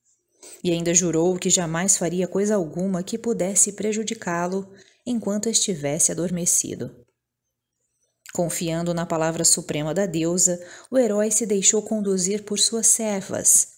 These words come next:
ninfas filhas das fontes, dos bosques e dos rios,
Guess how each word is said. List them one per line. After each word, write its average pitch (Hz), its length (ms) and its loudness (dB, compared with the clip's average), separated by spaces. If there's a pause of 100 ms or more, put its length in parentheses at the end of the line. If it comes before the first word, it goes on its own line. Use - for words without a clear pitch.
(720)
ninfas 190 600 0
filhas 214 380 -2
das 220 240 2
fontes, - 840 2 (460)
dos 135 240 0
bosques 151 600 0
e 226 80 -2
dos 220 200 -2
rios, 196 800 -2